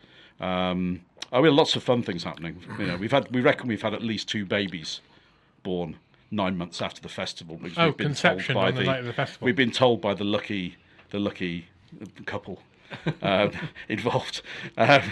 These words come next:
Speaker 1: that, uh, there was
Speaker 2: Lu-,
Speaker 1: indeed some
Speaker 2: lucky
Speaker 1: linkage,
Speaker 2: couple.
Speaker 1: uh, <laughs> yes, plotted back to those dates. So that's kinda like a fun, a fun fact. But again, I'm not gonna tell too many fun facts. We have a video. We have a video coming out,
Speaker 2: More,
Speaker 1: actually.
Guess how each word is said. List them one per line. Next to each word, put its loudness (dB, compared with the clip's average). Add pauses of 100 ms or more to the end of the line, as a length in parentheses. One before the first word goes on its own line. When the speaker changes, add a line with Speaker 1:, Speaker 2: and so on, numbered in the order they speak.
(400)
Speaker 1:
that, -2
uh, 2
there 0
was 2
Speaker 2:
Lu-, -2
Speaker 1:
indeed 2
some -4
Speaker 2:
lucky 2
Speaker 1:
linkage, 8
Speaker 2:
couple. 6
Speaker 1:
uh, 4
<laughs> 0
yes, 2 (320)
plotted 0
back 0
to -14
those -4
dates. 0
So 2
that's 4
kinda 0
like 0
a -6
fun, 2 (460)
a 4
fun 8
fact. 6
But 8
again, 8
I'm 8
not 8
gonna 6
tell 8
too 6
many 6
fun 4
facts. -2 (460)
We 8
have 10
a 4
video. 4 (160)
We 2
have 4
a 4
video 4
coming -4
out, -4
Speaker 2:
More, 4
Speaker 1:
actually. -8